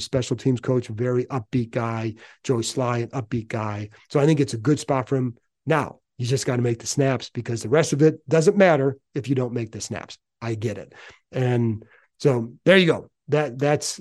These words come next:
that's, um, that's the four we got there. Um, oh, and I did wanna bring, 'cause I keep getting asked about Nick Sundberg, and I know he was on, uh, I think with Grant and Danny this week, but, and I remember talking to him at the time, there were some issues that he had with the coaching staff.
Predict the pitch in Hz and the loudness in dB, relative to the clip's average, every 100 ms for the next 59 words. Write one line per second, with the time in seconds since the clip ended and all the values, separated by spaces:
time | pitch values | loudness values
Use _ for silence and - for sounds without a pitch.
0 | 160 139 143 - 139 120 113 110 143 - | -4 0 0 2 0 2 0 2 0 0
1 | - 123 - 151 147 135 139 139 135 143 | -8 -10 2 6 6 4 4 2 4 4
2 | 139 131 - _ _ _ - 120 110 208 | 4 0 -4 _ _ _ -10 -6 0 6
3 | 151 135 143 143 185 165 139 139 120 143 | 6 6 4 6 8 8 4 2 2 -4
4 | 143 185 - 135 131 131 - 120 123 123 | -2 -4 2 2 2 -2 -4 -6 -4 -4
5 | - 131 123 117 120 131 139 120 135 120 | 0 0 2 0 0 2 2 2 0 0
6 | 127 120 113 104 117 110 139 127 110 135 | -2 -4 -6 -8 -8 -4 -2 0 0 -2
7 | 123 117 123 127 117 - 127 117 113 - | -2 -2 0 2 2 0 -4 -4 -8 -8
8 | - _ _ 143 202 175 135 - 143 139 | -20 _ _ 2 6 6 4 2 0 2
9 | 127 113 117 135 120 135 202 160 - 123 | 0 0 -2 -2 0 2 4 4 2 0
10 | 165 - 135 120 120 117 127 120 113 113 | 0 0 -2 -4 -4 -4 -4 -4 -6 -10
11 | - 139 127 113 117 110 | 0 0 0 -4 -6 -8